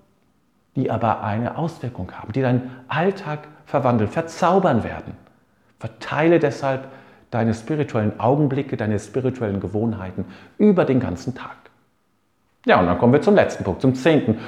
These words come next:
Und der bringt mich wieder zum Anfang zurück, nämlich bei aller Alltäglichkeit.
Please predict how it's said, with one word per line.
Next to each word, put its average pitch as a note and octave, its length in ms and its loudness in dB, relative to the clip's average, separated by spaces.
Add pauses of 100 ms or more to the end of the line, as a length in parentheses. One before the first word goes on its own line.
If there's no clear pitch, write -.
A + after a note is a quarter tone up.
(100)
Und D3+ 80 4
der D#3 80 10
bringt E3+ 180 6
mich D#3 120 4
wieder E3 140 8
zum G#3 140 6
Anfang A#2+ 460 4
zurück, E3 380 2 (680)
nämlich C#3+ 400 0 (300)
bei - 80 -2
aller G3 300 4
Alltäglichkeit. - 880 -6